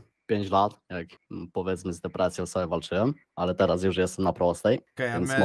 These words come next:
Speaker 1: mogę mieć
Speaker 2: stwierdzoną, gadałeś z jakimiś tam porad-
Speaker 1: Stwierdzono, miałem jakieś dwa lata terapii plus
Speaker 2: Okej.
Speaker 1: leki do tego, nie polecam.
Speaker 2: Mhm.
Speaker 1: Y, no i ogólnie wyszedłem sobie na prostą,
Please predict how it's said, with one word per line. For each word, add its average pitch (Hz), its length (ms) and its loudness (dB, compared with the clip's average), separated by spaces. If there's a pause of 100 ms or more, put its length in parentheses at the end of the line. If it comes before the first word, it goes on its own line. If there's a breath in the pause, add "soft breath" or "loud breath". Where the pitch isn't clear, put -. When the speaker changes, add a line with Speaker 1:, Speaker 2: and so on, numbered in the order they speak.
Speaker 1:
mogę 95 120 4
mieć 92 80 4
Speaker 2:
stwierdzoną, 143 680 -2
gadałeś 139 420 0
z - 140 -10
jakimiś 131 420 -10
tam 127 180 -8
porad- 127 280 -2
Speaker 1:
Stwierdzono, 107 560 8
miałem 101 240 6
jakieś 98 360 -2
dwa - 280 0
lata 190 240 4
terapii - 540 2 (100)
plus 87 440 -4
Speaker 2:
Okej. 98 120 0
Speaker 1:
leki 92 240 0
do 98 120 0
tego, 110 520 2
nie 92 120 -2
polecam. 92 460 2 (540 soft breath)
Speaker 2:
Mhm. 147 320 -8 (260)
Speaker 1:
Y, 90 360 -2
no 85 200 2 (240)
i 92 340 -4
ogólnie 123 400 4
wyszedłem 104 380 2
sobie 101 220 2
na 95 100 0
prostą, 101 480 2